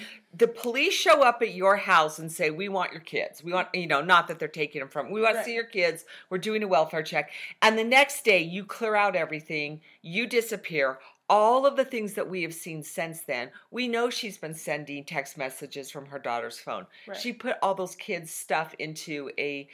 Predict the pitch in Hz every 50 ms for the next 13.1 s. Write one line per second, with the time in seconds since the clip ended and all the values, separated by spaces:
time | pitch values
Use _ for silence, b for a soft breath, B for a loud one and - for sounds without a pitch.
0 | B B - - 220 202 190 208 190 170 165 - 170 160 147 131 - - - B
1 | B B B B B B B - - - - 247 247 240 240 240 240 240 226 233
2 | B B B B _ - 226 220 202 190 180 180 170 - - 208 175 180 202 180
3 | - - - 214 214 220 220 220 - 214 165 180 175 170 170 165 165 165 156 -
4 | - - - 196 185 160 180 165 165 185 175 170 165 160 160 - - - 160 160
5 | 151 143 143 147 139 - - - _ _ _ _ - 151 160 175 156 - - -
6 | 170 165 - - - - 175 165 139 143 - - - 117 107 107 110 123 - B
7 | B B B B B - - - - - 226 202 - - - 147 143 143 - 131
8 | 127 160 165 180 165 165 165 160 156 143 139 - - 131 135 - - 135 123 120
9 | - 127 123 131 147 147 131 131 135 123 123 127 135 120 113 - - 120 123 135
10 | 135 - 160 156 - - 117 113 104 110 123 B B B B B B B - 214
11 | 208 202 180 196 220 226 202 190 208 165 220 226 233 233 233 - 240 233 - -
12 | b b b b - - - - - - - 359 339 349 311 285 240 208 196 185
13 | 185